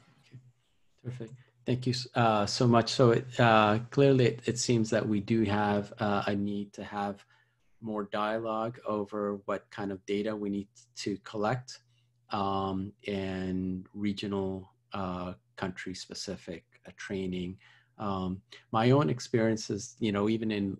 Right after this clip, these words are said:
um, in any country, Brazil is, is a continent that, uh, as Marcela has observed many times, a continent in itself. Um, many countries have,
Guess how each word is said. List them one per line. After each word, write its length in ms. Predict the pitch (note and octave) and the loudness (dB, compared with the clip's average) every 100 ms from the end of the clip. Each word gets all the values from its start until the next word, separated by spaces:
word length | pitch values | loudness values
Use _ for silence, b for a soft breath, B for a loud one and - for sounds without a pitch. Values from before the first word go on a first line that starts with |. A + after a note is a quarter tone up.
| - | -8
um, 380 | G2 F#2 F2+ - - | -6 -4 -6 -12 -8
in 140 | A2 A2 | -4 2
any 200 | B2 B2 | 2 0
country, 640 | G#2+ G2+ - G#2+ G2+ F#2 - | -2 -6 -6 -4 -4 -4 -6
Brazil 720 | F2+ - G2+ G#2 G2+ G2+ G2+ | -8 -4 -4 -2 -2 -2 -2
is, 320 | G2 F#2+ - | -4 -8 -10
is 100 | F#2+ | -10
a 40 | G2 | -10
continent 600 | - G#2 G2 G2+ G2 F#2 | -6 -6 -4 -6 -6 -6
that, 180 | F#2 - _ | -10 -12 _
uh, 300 | G2+ G2 F#2 F#2 - | -8 -6 -6 -8 -8
as 300 | F#2+ G2 - - | -8 -10 -18 -12
Marcela 420 | G#2+ - G2+ F#2+ | -10 -6 -4 -4
has 220 | F#2 F2+ - | -6 -8 -10
observed 400 | F#2 G2 G2 G2 | -6 -2 -2 0
many 200 | F#2+ F#2 | -2 -4
times, 440 | - G#2 G#2 G2+ | -6 -4 -4 -4
a 60 | G2+ _ - | -8 _ -6
continent 520 | G#3+ G3 G#3 F#3+ F#3+ | -4 -4 -4 -6 -6
in 100 | F#3+ | -8
itself. 520 | F#3 - G3+ G2+ - - b b b | -6 -4 -2 -2 -4 -16 b b b
Um, 460 | - G2 F#2+ F#2+ F#2 | -6 -4 -4 -6 -4
many 220 | G#2 G#2+ | -2 -2
countries 600 | G#2+ G#2+ G2+ G#2 F#2+ F2+ | -2 -4 -4 -4 -4 -6
have, 460 | G2+ F#2+ F#2 F#2 | -4 -4 -4 -10